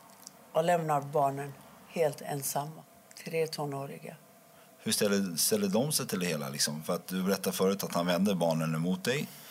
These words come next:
Speaker 1: Ja.
Speaker 2: Och hur, nu är de helt plötsligt
Speaker 1: Ja, då helt plötsligt de ser att, ja, det är pappa som har lurat dem, har ljugit. Han hade sagt att, "Nej, det var inte jag. Men jag kommer tillbaka och bevisar att det var inte jag."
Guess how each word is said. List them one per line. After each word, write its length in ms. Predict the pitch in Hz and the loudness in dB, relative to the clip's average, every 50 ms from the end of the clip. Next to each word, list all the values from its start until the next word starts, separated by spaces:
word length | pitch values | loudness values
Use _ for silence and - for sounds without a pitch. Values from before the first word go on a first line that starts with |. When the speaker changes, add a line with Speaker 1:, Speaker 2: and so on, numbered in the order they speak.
| - - - - - - | -18 -16 -16 -16 -10 -4
Speaker 1:
Ja. 220 | 170 170 170 156 | 0 2 2 2
Speaker 2:
Och 120 | - 98 95 | 2 0 -2
hur, 380 | 98 110 107 107 107 101 95 | 0 0 2 2 2 2 2
nu 240 | 85 95 98 110 110 | 2 2 2 4 4
är 40 | 95 | 4
de 100 | 87 85 | 2 2
helt 200 | 92 85 80 - | 0 0 -2 -2
plötsligt 640 | - 82 - - 80 73 - - - - - - - - - - - - - - - - - | -4 -4 -4 -4 -6 -8 -10 -8 -6 -6 -6 -6 -8 -16 -20 -20 -20 -20 -20 -18 -8 -2 0
Speaker 1:
Ja, 140 | 170 165 | 2 2
då 180 | 160 165 180 185 | 2 0 0 0
helt 260 | 170 190 202 190 - | 2 2 0 0 0
plötsligt 380 | - 175 160 151 - 165 156 147 | 0 0 0 2 0 -4 -4 -4
de 140 | 151 151 147 | -4 -4 -2
ser 240 | - - 156 143 135 | 0 0 0 2 2
att, 160 | 139 131 131 - - - - | 0 -2 -4 -10 -16 -8 -2
ja, 300 | - 151 147 143 139 139 147 | 0 2 2 2 0 -2 -4
det 240 | 147 151 156 151 143 | -4 -2 -2 -2 -2
är 120 | 139 139 - - - - - - - - - | -4 -6 -10 -16 -18 -18 -18 -18 -18 -10 -2
pappa 340 | - 165 151 156 - 175 170 | 0 0 0 2 2 2 2
som 160 | - - 156 156 | 2 2 2 2
har 80 | 151 | 2
lurat 460 | 151 147 151 147 135 151 160 165 165 | 2 2 2 2 4 4 4 2 2
dem, 200 | - 277 247 254 - - - - - - | 0 -2 -2 -4 -6 -12 -20 -20 -10 -2
har 80 | 175 160 | -2 0
ljugit. 540 | 147 151 151 147 147 143 143 165 196 233 - - - - - - - - - - - - - - - | 0 0 -2 -4 -4 -6 -8 -8 -8 -8 -8 -12 -20 -20 -20 -20 -20 -20 -20 -20 -20 -20 -20 -12 -4
Han 180 | - 233 254 254 | 0 2 4 4
hade 180 | 240 214 196 190 | 4 4 4 4
sagt 320 | - - 175 165 - - | 4 4 4 2 2 2
att, 120 | 160 160 160 | 0 2 2
"Nej, 180 | 170 170 165 | 2 2 4
det 60 | 165 | 4
var 120 | 165 180 190 | 4 4 4
inte 180 | 185 185 208 | 2 0 -2
jag. 280 | 233 247 285 202 - - - - 185 | -4 -2 0 -2 -2 -2 -6 -10 -6
Men 120 | 170 170 180 | -2 0 0
jag 100 | 180 180 | 0 0
kommer 180 | - 226 208 | 0 -2 -2
tillbaka 520 | 196 - 196 185 208 233 220 190 190 - 170 | -2 -2 -2 4 6 6 6 6 4 2 -2
och 60 | 170 | -2
bevisar 540 | 165 160 170 175 196 233 208 - - 151 - | -2 -4 -2 0 0 2 2 2 2 2 2
att 160 | 156 - - | 0 -2 -2
det 80 | 170 | -4
var 100 | 170 175 180 | -4 -4 -4
inte 220 | - - - - | -4 -8 -10 -8
jag." 240 | 233 294 - - | -2 0 0 -2